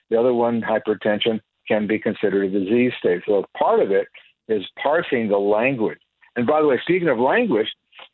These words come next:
y-, you mentioned that, uh, you know, many herbs have been used as pharmaceutical drugs. The word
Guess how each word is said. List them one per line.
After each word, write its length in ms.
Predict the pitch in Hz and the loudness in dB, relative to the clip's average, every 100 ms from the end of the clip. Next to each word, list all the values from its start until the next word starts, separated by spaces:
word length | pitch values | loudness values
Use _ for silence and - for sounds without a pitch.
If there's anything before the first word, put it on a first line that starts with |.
| _ | _
y-, 100 | 127 | 0
you 320 | 143 131 127 | 2 4 2
mentioned 420 | 123 131 - 113 | 2 0 0 2
that, 220 | 107 104 - | 2 0 0
uh, 280 | 113 104 98 _ _ 117 | 2 2 0 _ _ -12
you 100 | 151 | -6
know, 80 | 104 | -4
many 320 | 110 120 120 | 0 0 2
herbs 280 | 110 113 107 | 2 2 0
have 140 | 110 98 | -4 -2
been 140 | 104 | -2
used 280 | 107 117 107 | 0 0 0
as 140 | 101 - - | -2 -4 -6
pharmaceutical 640 | 110 104 98 - 107 107 101 | -2 -2 -2 -4 -4 -2 -2
drugs. 400 | 117 147 139 - - _ - _ - | 0 2 0 -2 -14 _ -20 _ 0
The 120 | 131 | 2
word 760 | 123 127 175 214 226 156 - | 2 2 4 2 0 -6 -8